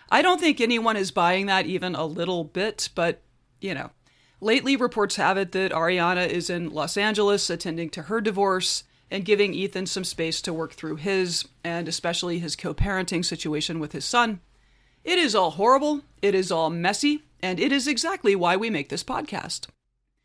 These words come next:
Alicia, are you as concerned as I am about this poor musical theater guy who's had one adult relationship, now jumping in with a globally famous pop star and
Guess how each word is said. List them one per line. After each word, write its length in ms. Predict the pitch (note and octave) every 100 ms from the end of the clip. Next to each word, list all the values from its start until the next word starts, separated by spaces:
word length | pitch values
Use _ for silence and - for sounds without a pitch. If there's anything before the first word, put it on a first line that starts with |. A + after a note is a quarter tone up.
| _ _
Alicia, 340 | C#4 D#4 D#4 D4
are 160 | C4+
you 260 | D4 G#4 A#4
as 220 | C#4 C4
concerned 560 | - C4+ A#3 C4 B3 C4+
as 160 | A#3+ G#3
I 140 | G3+
am 240 | A#3 A#3
about 320 | F#3+ G3 G3+ G#3
this 160 | G3+
poor 300 | - G3+ G#3
musical 380 | G3+ G3 G3+ F#3
theater 340 | F3+ G3+ G3+
guy 360 | G3 G3 G3 G3
who's 220 | G3 F3
had 260 | F#3+ F3 F3
one 480 | - E3+ F#3 G3+ G#3
adult 360 | F#3+ G3 F#3+ F#3
relationship, 640 | F#3 F3+ F3+ A3 F#3+ G#3+ G#3 - _ _ _
now 280 | G#3+ G#3 G#3
jumping 420 | F#3 A#3 A#3+ G#3+
in 180 | G#3+ A3
with 140 | G#3
a 100 | F#3
globally 480 | F3+ A#3 C#4 C4 F#3+
famous 340 | A#3 A#3 F3+
pop 240 | - A#3 B3+
star 380 | - A#3 A#3 A3+
and 280 | G3+ G3+